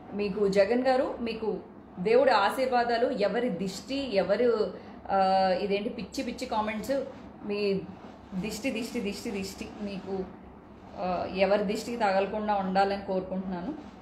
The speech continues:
ఆ, ఈ సందర్భంలో, ఆ, first డీజీపీ, ఆ, గౌతమ్ సవాంగ్ గారికి, అలాగే సిఐడి, ఆ, డిపార్ట్‌మెంట్స్‌కి, ఏపీ పోలీస్ అందరికీ, మీ అందరికీ నమస్కారం. Thank you, thank you so much. ఎందుకంటే ఇది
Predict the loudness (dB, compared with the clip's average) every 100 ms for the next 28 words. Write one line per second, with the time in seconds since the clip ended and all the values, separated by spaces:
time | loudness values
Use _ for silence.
0 | -14 -2 2 4 2 0 -8 0 2 4
1 | 4 4 4 2 0 0 -2 -6 -4 0
2 | 2 2 2 0 -2 -2 0 0 0 0
3 | -2 -2 -4 -6 -10 -16 -16 -2 4 4
4 | 4 4 4 4 2 0 -2 -2 0 0
5 | 0 -4 -6 -8 -14 -6 0 4 4 2
6 | 0 -2 -6 -14 -12 0 2 2 0 -6
7 | -10 -16 -18 -2 2 4 4 2 0 0
8 | 0 -4 -6 -8 0 0 2 -2 -2 -2
9 | 0 0 0 2 4 4 2 -2 -6 -14
10 | -14 -6 -2 0 0 0 -2 -6 -8 -16
11 | -18 -10 -4 -4 -4 -4 -2 -2 -4 0
12 | 2 2 2 2 4 2 2 -2 -2 0
13 | 2 4 2 0 0 0 0 0 0 -2
14 | -8 -16 -4 2 4 4 2 -2